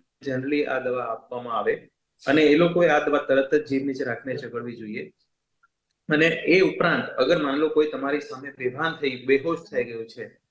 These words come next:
તો તરત જ તમે એ માણસ really બેહોશ છે કે નહીં એ જાણો અને એને જાણીને તમે ફટાફટ સી પી આર ચાલુ કરો અગર એમનો કોઈ રિસ્પોન્સ ના આવે તો, જેથી તમને સમય મળે,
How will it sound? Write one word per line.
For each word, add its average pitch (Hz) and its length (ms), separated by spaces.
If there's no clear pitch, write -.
તો 170 120
તરત 165 320
જ 196 180
તમે 165 340
એ 147 240
માણસ 143 400
really 143 340
બેહોશ 151 280
છે 151 60
કે 147 120
નહીં 143 180
એ 127 140
જાણો 123 520
અને 156 180
એને 185 600
જાણીને 160 600
તમે 170 280
ફટાફટ 165 380
સી 147 200
પી 175 200
આર 170 100
ચાલુ 139 300
કરો 135 220
અગર 127 280
એમનો 127 220
કોઈ 127 160
રિસ્પોન્સ 120 380
ના 120 60
આવે 110 200
તો, 165 300
જેથી 175 300
તમને 180 380
સમય 156 420
મળે, 110 260